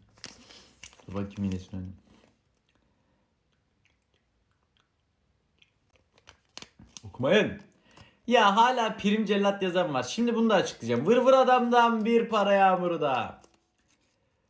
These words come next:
Vır vır adamdan bir para yağmuru daha geldi. Paralar burada birikiyor reis. Bak aşağıda hop topladım bak paraları görüyor musun? İki, iki tane para yağmuru attın ya. O hepsini burada topladım.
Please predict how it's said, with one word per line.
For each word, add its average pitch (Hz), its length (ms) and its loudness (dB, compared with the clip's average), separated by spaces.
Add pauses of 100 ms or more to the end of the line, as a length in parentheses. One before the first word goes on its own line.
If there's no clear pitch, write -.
(120)
Vır 339 260 4
vır 330 120 2 (140)
adamdan 285 520 0
bir 254 180 -4
para 233 220 -2
yağmuru 202 420 -2
daha 165 180 -2
geldi. 120 540 -8 (600)
Paralar 196 440 0
burada 180 240 -2
birikiyor 156 440 -6
reis. 127 260 -8
Bak 139 220 -6
aşağıda 139 420 -4
hop 208 340 0
topladım 147 460 -4
bak 151 200 -10
paraları 107 340 -8
görüyor 139 200 -10
musun? - 160 -10 (400)
İki, 117 180 -16
iki 139 260 -16
tane 135 240 -4
para 117 200 -6
yağmuru 98 200 -8
attın 110 360 -12
ya. 87 160 -14 (200)
O - 60 -16
hepsini 131 320 -14
burada 120 160 -14
topladım. 95 380 -18